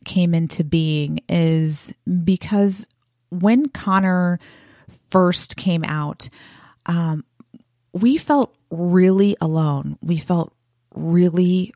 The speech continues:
really isolated. Um, we didn't know anybody else whose child was gay.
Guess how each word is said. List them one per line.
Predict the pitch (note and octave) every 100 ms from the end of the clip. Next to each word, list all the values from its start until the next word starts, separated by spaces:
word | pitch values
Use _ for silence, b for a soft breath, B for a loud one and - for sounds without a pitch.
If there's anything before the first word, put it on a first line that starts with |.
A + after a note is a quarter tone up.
| -
really | D3+ D#3+ E3 E3 E3 D#3+ D#3 E3 _ _ _ _ _ _ -
isolated. | D#3 D#3 C#3 D#3+ D3+ - - - - B B B B -
Um, | E3 D#3+ D#3 E3
we | F3 G3 G3+
didn't | G#3+ G#3 G3 - _ _ _ _ -
know | F3 E3+ E3 E3+
anybody | F#3 F#3 F3 F3+ F3+ G3 - -
else | E3 E3+ G#3 - - F3+
whose | F#3 E3+ E3
child | - - E3+ E3 E3
was | E3 D#3+
gay. | D#3+ E3 D3+ D3 F#3